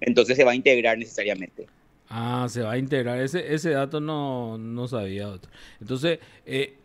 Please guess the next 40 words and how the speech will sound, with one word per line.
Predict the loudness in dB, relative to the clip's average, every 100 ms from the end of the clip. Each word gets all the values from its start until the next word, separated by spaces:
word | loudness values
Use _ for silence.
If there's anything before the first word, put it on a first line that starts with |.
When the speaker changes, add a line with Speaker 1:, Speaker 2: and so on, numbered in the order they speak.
| -20 -20 -4
Speaker 2:
¿están | -2 0 4 4 4
en | 0
la | 2
sala | 4 4 2
penal | 0 0 2
actualmente | 2 4 2 2 0 0 0
Carolina | 0 0 0 0 0
Llanes | 0 0 0
y |
Luis | 0 2
María | 2 4 4
Benítez | 2 0 0 0 2
Riera | 2 4 2
y | -2
tiene | -6 -4 -4 -6
que | -4 -2
buscarse | -2 -2 0 2 2 2 0 0
entonces | -4 -2 -2 0 -2
un | -2
ministro | -2 -4 -4 -4 -4
que | -2
integre? | -6 -8 -12 -14 -20 _ _ _ _ _ _ _ _ _ _ _ _ _
O | 0 2
ya, | 4 0 0
o | 4
ya | 4
Speaker 1:
Así | 4
Speaker 2:
tiene, | 2 2 -2
Speaker 1:
mismo. | -2
Speaker 2:
o | 0
ya | 2 0 0
tuvo | 0 2 2
otra, | 0 0 2 0 -2
otra | -4 -4 -2
sala | -2 -2
penal, | -2 -4 -4 -2
doctor. | -4 -4 -4
No | -4 -2
sé, | 0
debía | 0 -2 -2 0 0 0 -2 -4